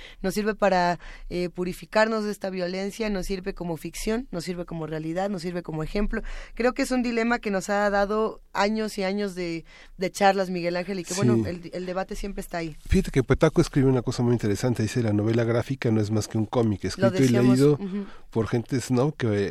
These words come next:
Speaker 2: eh, le da pena decir que escribe y lee cómics".
Speaker 1: Era justo lo que decíamos
Speaker 2: Sí.
Speaker 1: en, en la conversación, a lo que Mauricio Matamoros, Mauri-, Mauricio Parker Matamoros decía, pues sí, eh, hay, hay distintas concepciones de, de lo que se tiene por cómic,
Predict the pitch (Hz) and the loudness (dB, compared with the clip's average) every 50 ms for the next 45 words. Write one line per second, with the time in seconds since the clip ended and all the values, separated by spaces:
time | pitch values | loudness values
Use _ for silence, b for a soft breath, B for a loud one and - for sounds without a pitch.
0 | 55 - 101 123 120 107 113 113 120 113 - 127 117 110 98 - 123 - 113 104 | -2 -4 -6 -4 -4 -2 -2 -2 -2 -2 0 0 0 0 0 -2 -4 -6 -6 -8
1 | - - 123 120 113 113 107 98 104 107 - - 120 120 110 101 - - - - | -6 -4 -2 0 2 2 2 0 -2 -4 -4 -4 -2 -2 -2 -4 -6 -10 -14 -8
2 | - 190 208 220 233 226 233 233 - - 240 233 214 - 175 165 175 - - 220 | -4 0 2 2 2 0 -2 -4 -4 -2 -2 -4 -2 -4 -6 -6 -6 -4 -2 -2
3 | 214 208 202 196 208 - - 190 185 185 - - 190 180 180 175 - - 180 180 | 0 0 0 0 0 -2 -2 -4 -4 -4 -4 -4 -2 -2 -2 -2 -2 -4 -4 -2
4 | 180 180 170 175 180 165 - - 226 240 240 208 196 196 185 - - 185 180 180 | -2 -2 -2 -2 -4 -6 -4 -2 0 0 2 2 2 2 0 -2 -2 -4 -2 -2
5 | 175 175 175 160 B B B 165 151 - - 185 185 185 190 190 214 226 214 - | -2 -2 -4 -6 B B B -20 -16 -6 0 2 4 4 4 4 2 0 -2 -2
6 | - 233 220 208 202 196 190 185 180 180 175 - 190 190 202 208 208 220 214 190 | -2 0 0 2 2 0 0 0 0 -2 -2 -2 -2 -2 0 0 0 -2 -4 -4
7 | - 180 170 170 185 190 196 214 214 202 196 190 196 190 - 202 - - 196 196 | -6 -4 -2 -2 -2 -2 -2 2 4 4 4 2 0 -4 -8 -6 -2 -2 -2 -2
8 | - 214 202 196 180 180 - 180 175 185 196 202 214 208 190 185 180 - - 214 | -2 -4 -4 -4 -4 -4 -6 -6 -4 -2 0 0 0 0 0 -2 -4 -4 -4 -6
9 | 208 - - 165 - - 262 294 294 196 196 190 175 127 98 95 - - - - | -6 -6 -8 -10 -8 -4 -2 0 0 2 0 0 -2 -4 -6 -8 -8 -10 -10 -8
10 | - 156 190 214 208 175 - - 190 208 202 226 214 - - 240 254 247 - 220 | -4 -2 0 0 -2 -4 -2 0 0 2 2 0 -4 -4 -2 -2 -2 0 0 -2
11 | 202 - - - - - 185 180 175 190 170 - - 208 208 214 220 208 190 170 | -2 -4 -6 -10 -8 -6 -6 -4 -4 -6 -8 -8 -6 -4 -4 -2 -2 -2 -2 -4
12 | 180 175 170 170 151 185 180 175 - 143 - - 208 214 214 208 - 208 214 214 | -6 -6 -6 -6 -6 -8 -8 -8 -10 -12 -10 -6 -4 -4 -4 -2 -2 -4 -2 0
13 | - 269 269 269 240 - | 2 2 2 2 0 -4